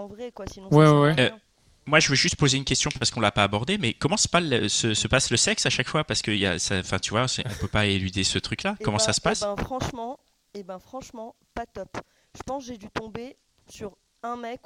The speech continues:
Speaker 1: ou deux qui étaient plutôt pas mal, mais sinon tous les autres, ça se passe pas ouf.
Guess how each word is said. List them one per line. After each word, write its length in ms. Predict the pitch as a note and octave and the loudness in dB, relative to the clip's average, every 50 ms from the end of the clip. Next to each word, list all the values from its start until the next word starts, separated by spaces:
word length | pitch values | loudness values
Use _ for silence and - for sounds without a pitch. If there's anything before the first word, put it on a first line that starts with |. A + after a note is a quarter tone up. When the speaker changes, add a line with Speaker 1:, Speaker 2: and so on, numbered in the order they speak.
| - - | -18 -20
Speaker 1:
ou 100 | G#3+ G3 | -20 -18
deux 280 | F3 F#3+ G3+ G#3 A#3 - _ _ _ | -14 -12 -12 -12 -12 -16 _ _ _
qui 100 | - B3+ | -20 -20
étaient 260 | A#3 - - A3+ A3+ | -20 -18 -18 -18 -18
plutôt 400 | - _ - - G3+ - A#3+ A#3 | -18 _ -20 -20 -20 -20 -20 -14
pas 160 | - - A3 | -8 -8 -8
mal, 220 | G#3 G3+ F#3 F3 F3 - | -8 -8 -12 -14 -14 -16
mais 100 | G3 F#3+ | -18 -18
sinon 300 | F#3 - - G#3 G#3 G#3 G#3+ | -18 -18 -18 -16 -16 -18 -18
tous 160 | - - - | -18 -20 -16
les 220 | A#3 A#3+ A3 F#3+ G3+ | -14 -14 -14 -12 -12
autres, 240 | A3 B3 - - _ _ _ _ _ _ _ _ | -14 -14 -14 -18 _ _ _ _ _ _ _ _
ça 180 | _ - G3+ G3 | _ -16 -16 -16
se 80 | - - | -12 -12
passe 160 | G3+ G3+ - | -12 -12 -10
pas 160 | - G#3+ G#3 - | -10 -12 -12 -12
ouf. 240 | - F#3+ - - | -14 -20 -20 -20